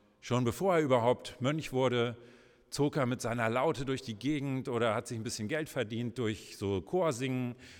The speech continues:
bei reicheren Leuten, hat er geklingelt und dann gesungen und die Leute haben Geld gegeben. Das klappte mit Martin. Das konnte er. Das war so ein bisschen anders in der Schweiz.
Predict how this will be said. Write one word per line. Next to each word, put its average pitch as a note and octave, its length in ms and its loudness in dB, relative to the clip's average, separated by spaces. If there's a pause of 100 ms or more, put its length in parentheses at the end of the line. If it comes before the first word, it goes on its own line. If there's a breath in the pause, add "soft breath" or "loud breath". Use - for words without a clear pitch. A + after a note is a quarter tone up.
(120 loud breath)
bei G2 260 2
reicheren G2 680 0
Leuten, C#3 400 0
hat F#2+ 60 -2
er G2 80 -2
geklingelt A2 460 -2
und F#2 100 -4
dann F2+ 180 0
gesungen C#3 480 -2 (380 loud breath)
und G#2+ 280 2
die G2+ 60 -2
Leute G2+ 240 0
haben F#2 120 -4
Geld C3+ 180 -2
gegeben. G2+ 540 -4 (1080)
Das A2+ 180 -4
klappte C#3+ 280 2
mit G2 160 2
Martin. F2+ 380 -4 (460 soft breath)
Das - 160 0
konnte F3+ 260 0
er. - 220 -10 (1800 soft breath)
Das D#3+ 100 -2
war G3+ 120 -2
so A3 80 4
ein A3 40 6
bisschen G3+ 280 2
anders G3 340 2
in F3 60 -2
der D#3+ 100 2
Schweiz. F#3+ 580 -2